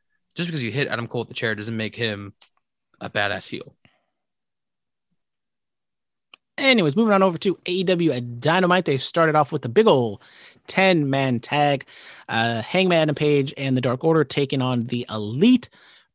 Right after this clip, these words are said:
Speaker 2: Everybody in the Elite. Uh, really like the video packages they did of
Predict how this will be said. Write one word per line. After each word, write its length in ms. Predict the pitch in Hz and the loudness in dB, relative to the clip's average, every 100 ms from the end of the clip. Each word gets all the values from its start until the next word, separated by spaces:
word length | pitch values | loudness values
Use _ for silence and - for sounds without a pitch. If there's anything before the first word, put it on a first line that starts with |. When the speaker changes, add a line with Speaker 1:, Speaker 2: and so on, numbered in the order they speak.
| _ | _
Speaker 2:
Everybody 540 | 208 233 156 139 127 123 | 4 4 6 2 0 -2
in 140 | 123 | -2
the 100 | 120 | -2
Elite. 340 | 113 123 127 | -2 -2 -2
Uh, 160 | 120 107 | -4 -2
really 160 | 131 135 | 0 0
like 160 | 127 | 0
the 60 | 120 | -2
video 240 | 131 135 | -2 -2
packages 440 | 127 135 143 135 127 | 0 -2 -4 -10 -8
they 120 | 120 | -6
did 340 | 123 123 117 | -2 -2 -2
of 280 | 104 104 104 | -4 -8 -12